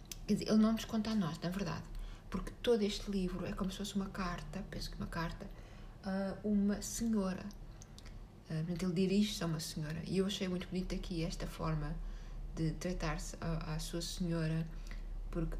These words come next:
a mim faz-me lembrar sempre os, os trovadores que se, que se dirigiam à sua senhora, não é? De uma forma muito, ah, ah, respeitosa e, e muito distante.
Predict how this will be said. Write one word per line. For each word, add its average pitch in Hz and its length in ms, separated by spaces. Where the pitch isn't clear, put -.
a 175 60
mim 180 140
faz-me 185 340
lembrar 175 380
sempre 170 500
os, 160 280
os 160 160
trovadores 165 800
que - 80
se, - 80
que - 140
se - 180
dirigiam 165 420
à 160 60
sua 165 240
senhora, 165 560
não 160 160
é? 156 140
De 160 100
uma 165 180
forma 156 440
muito, 156 300
ah, 156 540
ah, 170 40
respeitosa 175 1000
e, 160 380
e 156 80
muito 151 220
distante. - 560